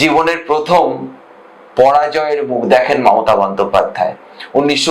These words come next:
ঊননব্বই সালের লোকসভা নির্বাচনে এই যাদবপুর লোকসভা কেন্দ্র থেকে সিপিআইএম এর প্রার্থী অধ্যাপিকা মালিনী ভট্টাচার্যের কাছে পরাজিত হন মমতা বন্দ্যোপাধ্যায়। তারপর উনিশশো একানব্বই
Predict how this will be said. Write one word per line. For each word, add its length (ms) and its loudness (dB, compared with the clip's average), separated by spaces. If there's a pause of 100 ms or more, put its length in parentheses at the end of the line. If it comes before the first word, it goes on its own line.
ঊননব্বই 580 0
সালের 340 0
লোকসভা 460 0
নির্বাচনে 520 0 (420)
এই 140 2
যাদবপুর 420 0 (100)
লোকসভা 420 0
কেন্দ্র 220 -4 (120)
থেকে 140 0 (120)
সিপিআইএম 560 -2
এর 140 -4
প্রার্থী 400 0 (520)
অধ্যাপিকা 460 2 (140)
মালিনী 380 2
ভট্টাচার্যের 640 -4
কাছে 300 0 (360)
পরাজিত 360 0 (100)
হন 200 0
মমতা 340 2
বন্দ্যোপাধ্যায়। 680 -4 (360)
তারপর 260 2 (120)
উনিশশো 360 -4
একানব্বই 540 0